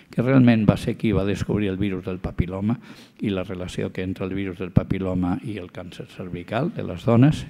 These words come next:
És una de molt, molt important, però també hi ha unes reunions de sociologia i unes reunions sobre migració. Si qui tingui interès, que li pregunti, que li pregunti la mare, que també està implicada, i és, ella actua en la Societat de Medicina, per suposat,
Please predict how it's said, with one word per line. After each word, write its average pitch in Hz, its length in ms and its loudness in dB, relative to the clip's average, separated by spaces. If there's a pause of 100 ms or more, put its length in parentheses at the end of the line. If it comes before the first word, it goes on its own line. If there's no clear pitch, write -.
És - 160 -20
una 87 280 -10
de 92 480 -6
molt, 98 400 2
molt 92 240 -6
important, 113 520 0 (500)
però 110 160 -2
també 107 320 0
hi 107 100 0
ha 104 80 0
unes 98 240 -4
reunions 95 380 -4
de 101 80 -4
sociologia 92 720 -8
i 104 100 -8
unes 92 220 -4
reunions 87 320 -6
sobre 92 180 -8
migració. 85 540 -14
Si - 160 -6
qui - 160 -10
tingui 95 240 -6
interès, 104 480 0 (320)
que - 80 -8
li 117 80 -6
pregunti, 104 480 2
que 90 100 -4
li 85 160 -8
pregunti 90 380 -8
la 85 160 -6
mare, 107 260 -2
que 147 80 -8
també 87 360 -6 (440)
està - 240 0
implicada, 104 800 2
i 107 300 4 (320)
és, 92 320 -12
ella 90 240 -4
actua 104 340 2 (140)
en 92 160 0
la 92 80 -4
Societat - 320 -4
de 95 80 0
Medicina, 104 560 0
per 98 160 2
suposat, 107 480 -2